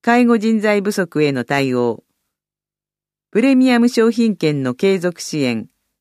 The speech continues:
ケーブルテレビで健康体操の放映。品川のシンボルとして品川水族館の改築。八潮南特別養護老人ホームの改築。旧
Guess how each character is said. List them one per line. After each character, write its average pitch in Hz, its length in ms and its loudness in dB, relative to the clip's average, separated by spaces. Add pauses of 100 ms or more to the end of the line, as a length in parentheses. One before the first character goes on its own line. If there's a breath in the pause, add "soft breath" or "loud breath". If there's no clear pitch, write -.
(760)
ケ 269 160 0
ー 269 60 0
ブ 269 100 -2
ル 262 120 -2
テ 247 120 2
レ 240 100 2
ビ 170 140 -4
で 147 220 -2 (220)
健 269 180 2
康 277 260 -2
体 254 220 0
操 156 240 0
の 123 120 0
放 147 300 0
映。 127 300 -2 (1160)
品 269 280 0
川 262 200 2
の 247 120 4
シ 254 160 0
ン 240 100 4
ボ 190 80 0
ル 175 120 0
と 147 120 -2
し - 140 -8
て 139 240 -4 (420)
品 262 300 0
川 254 240 4
水 240 240 0
族 240 260 -2
館 156 180 -2
の 131 120 -4
改 139 240 -4
築。 - 400 -8 (1160)
八 262 160 0
潮 180 300 2
南 165 560 -2
特 208 220 -4
別 254 260 -4
養 240 180 4
護 233 120 2
老 226 180 2
人 214 220 -4
ホ 208 160 0
ー 190 40 0
ム 143 120 -2
の 120 100 -2
改 131 240 -4
築。 - 380 -6 (1200)
旧 151 400 -2